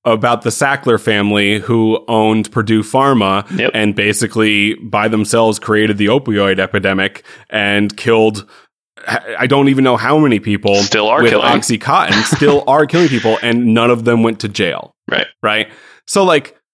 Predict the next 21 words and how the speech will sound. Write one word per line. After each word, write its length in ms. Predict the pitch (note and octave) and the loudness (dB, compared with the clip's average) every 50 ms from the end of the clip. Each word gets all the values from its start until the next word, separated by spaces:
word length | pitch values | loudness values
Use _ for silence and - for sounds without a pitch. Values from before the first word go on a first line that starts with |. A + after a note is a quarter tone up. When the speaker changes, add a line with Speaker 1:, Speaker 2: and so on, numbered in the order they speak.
| _ _ _ - | _ _ _ -8
Speaker 1:
i-, 260 | - D3 B2 A2 D3 | -8 -6 -4 -2 -2
th-, 260 | D#3 C#3 C#3 E3 - - C#3 | -2 0 0 0 0 -2 -2
this 300 | B2 D3 E3 D3+ - D3+ | 0 0 0 0 -2 -4
is, 500 | - D#3 D3+ D3+ D3 D3 C#3+ C#3 - C3 | -2 0 2 2 4 2 2 0 0 0
we're 140 | C3 C3 C#3 | 0 2 2
living, 600 | C3+ B2+ C#3 D3 C#3+ D#3 D3+ D3 D3 C#3+ C#3 C#3 - - _ _ _ _ - | 4 4 4 2 2 2 2 2 2 0 -2 -4 -10 -20 _ _ _ _ -2
uh, 200 | A#2+ A#2 A#2 A2 | 0 2 2 2
or 380 | - B2+ B2+ B2+ B2 A2 - G2 | 2 2 2 2 0 -2 -4 -4
at 180 | G#2+ B2+ B2+ | -4 -2 0
least 180 | C#3 C3 - - | 0 -2 -2 -2
while 260 | A#2 A#2 A#2+ B2 B2+ B2 | 0 0 2 2 4 4
we're 120 | A#2+ A#2 | 4 4
watching 320 | A2+ A#2 A2+ A2 - A#2 A2 | 4 4 2 0 0 0 0
this 120 | G#2+ G2+ | 0 -2
show, 260 | - - A3 A#3 A3 | 0 2 2 4 4
we 120 | F#3 D3+ C#3+ | 4 2 2
do 120 | D#3+ A3 | 2 2
have 120 | G#3+ - | 0 2
to 80 | - E3 | 2 2
remember, 320 | C#3+ C#3+ D3+ D3 C#3+ C3 | 2 4 4 4 4 4
like, 260 | A#2+ A2+ G#2 G2+ - | 2 2 0 -2 -4